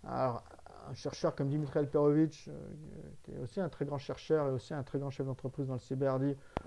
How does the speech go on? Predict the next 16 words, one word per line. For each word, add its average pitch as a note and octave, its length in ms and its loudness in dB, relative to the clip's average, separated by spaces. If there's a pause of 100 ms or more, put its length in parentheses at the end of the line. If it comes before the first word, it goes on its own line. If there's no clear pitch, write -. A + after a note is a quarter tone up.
(120)
Oui, E3 80 4
mais D#3+ 60 4
enfin, D3+ 160 4
s'il F3+ 200 0
suffisait F#3 300 6
d'envoyer E3 320 8
une, D#3+ 100 4
une, D#3+ 280 2
une F#3+ 140 6
équipe, F#3 480 6
euh, D3 320 10
ça D3 160 2
serait - 160 2
facile, E3+ 680 6
ben, C#3 120 2
euh, C3 360 4